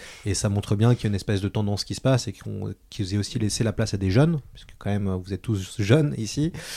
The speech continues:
Euh, ça, ça montre, euh, voilà, ça montre aussi qu'il y a, il y a une espèce de, de bascule, donc c'est ça qui est super encourageant, ouais. Puis c'est une porte d'entrée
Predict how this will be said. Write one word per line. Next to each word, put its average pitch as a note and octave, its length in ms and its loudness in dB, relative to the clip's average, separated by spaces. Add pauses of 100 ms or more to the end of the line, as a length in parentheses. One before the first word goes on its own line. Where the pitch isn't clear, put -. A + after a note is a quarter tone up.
(220)
Euh, G2+ 120 2
ça, - 220 -2
ça - 180 0
montre, B2 360 4
euh, G#2+ 120 6
voilà, G2 260 4
ça - 160 0
montre A2 240 2
aussi A2+ 200 2
qu'il G#2 220 -2
y G2 100 0
a, F#2+ 160 0
il F#2 60 -6
y - 20 -2
a F#2+ 60 -2
une G2 40 -2
espèce G2 280 -2
de, G2+ 180 -2
de G2+ 140 -6
bascule, A2+ 400 2
donc G2 160 -8
c'est - 140 -8
ça G2+ 180 -4
qui - 160 -10
est - 20 -4
super - 260 -2
encourageant, G#2 460 -2
ouais. F#2+ 160 -4 (380)
Puis G#2+ 80 0
c'est G2+ 60 0
une F#2 60 -2
porte F#2+ 140 -4
d'entrée G#2+ 300 -2